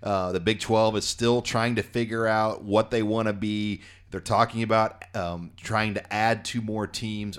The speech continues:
Oklahoma's not happy. Texas doesn't wanna eliminate the Longhorn Network. And, um, you know, there's a lot of talk. I mean, the Big Ten could add maybe potentially, uh, more teams, with Oklahoma being one of them. So there, there's a lot of interest right now,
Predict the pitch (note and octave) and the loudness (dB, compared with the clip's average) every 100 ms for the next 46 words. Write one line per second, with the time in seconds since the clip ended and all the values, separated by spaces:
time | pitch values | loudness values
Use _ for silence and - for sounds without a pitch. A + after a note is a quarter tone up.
0 | - G2 G2+ A2+ G2+ A2 G#2 A2+ G#2+ G2 | -2 -2 0 -2 0 0 0 -2 -4 0
1 | G#2 G2+ G#2 G2+ - - - - G#2 - | 0 0 -2 -8 -10 -20 -12 -2 -2 -2
2 | A2+ A2+ G#2+ G#2+ G#2 G#2 G#2 G#2 G#2 G#2 | -4 -4 -2 -2 0 0 0 0 0 0
3 | G2 G2+ G#2 F#2+ G#2 G2 G2+ A2+ G2+ F#2 | -2 0 0 0 -2 -2 -2 -2 0 -2
4 | F2+ F#2+ F2+ - - - G2 F2+ F2+ F#2+ | -2 -8 -8 -12 -20 -12 -8 -6 -6 -6
5 | G2 F#2+ F#2+ F#2 F#2 A2 - A#2 - - | -4 -2 -2 2 4 2 2 0 0 -6
6 | F2+ F#2 F2+ E2+ G#2 G2 - G#2+ A#2 - | -6 -4 -4 -2 -2 -2 -2 -2 -2 -4
7 | A2+ G#2 G#2 A#2 G2 G2 G2+ G#2+ F#2+ - | -4 0 0 0 -2 -4 -4 -4 -6 -6
8 | A2 G#2 A2+ G#2+ G#2 - - - - F#2 | -6 -6 -4 -2 -4 -6 -18 -20 -6 -4
9 | G2 G#2 G#2 - G#2 A2+ G2+ G2 G2+ F#2+ | -2 0 0 0 -2 -2 0 0 0 0
10 | G#2+ G#2+ G2+ G#2+ F#2+ A#2 F2 E2+ F#2 F#2 | 0 2 0 0 0 0 -2 -4 -4 -4
11 | F#2+ G2 F#2+ F#2 G#2 G#2+ G2 - A#2 A#2 | -2 -2 -2 2 2 2 0 -2 -4 -2
12 | G2+ - G2 F#2 F#2 F#2 F2+ | -4 -2 -2 -2 -2 0 -2